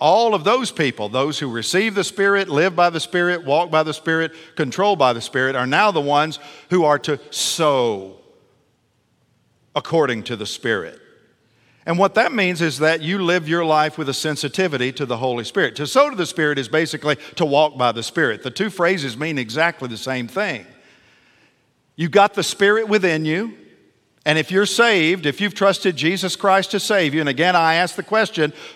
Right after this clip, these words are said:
who in the room has trusted Christ to save them? Would you shout amen this morning? Then you have the Holy Spirit of God, and the Holy Spirit will lead you in the pathway of righteousness. The question is,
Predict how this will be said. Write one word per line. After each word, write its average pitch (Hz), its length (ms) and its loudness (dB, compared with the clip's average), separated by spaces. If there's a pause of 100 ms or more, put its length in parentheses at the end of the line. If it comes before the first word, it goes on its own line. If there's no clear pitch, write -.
who 208 200 4
in 240 120 2
the 247 80 2
room 196 360 2
has 147 240 0
trusted 185 640 0
Christ 180 400 2
to 196 80 -2
save 165 360 2
them? 170 140 2 (200)
Would 170 200 0
you 156 80 0
shout 165 360 4
amen 175 520 2
this 123 240 -4
morning? 113 380 -4 (720)
Then 151 180 2
you 180 180 0
have 190 340 4
the 185 100 2
Holy 190 320 2
Spirit 196 380 0
of 175 160 0
God, 139 460 2 (640)
and 165 180 2
the 143 80 4
Holy 214 340 4
Spirit 202 640 2 (800)
will 202 260 6
lead 220 380 4
you 110 340 -2 (680)
in 196 160 2
the 190 80 2
pathway 185 640 2
of 139 140 0
righteousness. 147 800 -2
The 139 100 -8
question 196 480 0
is, 135 220 -2